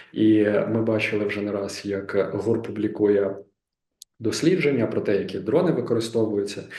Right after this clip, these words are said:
І ми досі бачимо, що росіяни не імпортозаміщують своїми там якимись чіпами, е, мізки дронів, а вони саме використовують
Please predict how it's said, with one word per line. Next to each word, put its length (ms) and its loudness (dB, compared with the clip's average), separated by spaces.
І 280 6
ми 160 -2
досі 260 2
бачимо, 460 2
що 180 -2
росіяни 560 -4
не 220 0
імпортозаміщують 1300 -4
своїми 560 0
там 220 -4
якимись 480 -4
чіпами, 580 -4
е, 320 -4
мізки 500 -2
дронів, 560 0
а 240 -2
вони 260 0
саме 260 0
використовують 920 0